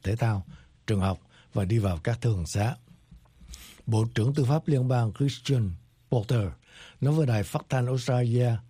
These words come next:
là cầm giữ những bệnh nhân là chuyện bất đắc dĩ. Australia có hơn ba mươi ca được xác nhận nhiễm covid mười chín, nhưng các chuyên gia tin rằng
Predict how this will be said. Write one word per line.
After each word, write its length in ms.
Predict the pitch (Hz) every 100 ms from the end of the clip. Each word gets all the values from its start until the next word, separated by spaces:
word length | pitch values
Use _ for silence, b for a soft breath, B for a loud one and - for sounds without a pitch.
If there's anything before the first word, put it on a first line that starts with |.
| B B B
là 120 | 117
cầm 220 | 113 110
giữ 140 | 104 110
những 240 | 151 147
bệnh 140 | 107 98
nhân 240 | 123 120
là 80 | 95
chuyện 300 | - 87 117
bất 120 | 139
đắc 200 | 139 123
dĩ. 300 | 98 90 123 - - - _ - B B B B B -
Australia 580 | 143 139 127 127 127 117
có 80 | 135
hơn 260 | 131 120
ba 120 | 120 120
mươi 160 | 117 120
ca 180 | 120
được 220 | 107 90 -
xác 400 | - - 139 -
nhận 280 | 87 87
nhiễm 260 | 95 92 117
covid 280 | 120 110 131
mười 160 | 101 82
chín, 300 | 117 120 175 - B B B -
nhưng 260 | 139 131
các 180 | 147 139 -
chuyên 200 | 131 123
gia 240 | 123 120
tin 200 | 120 131
rằng 240 | 117 98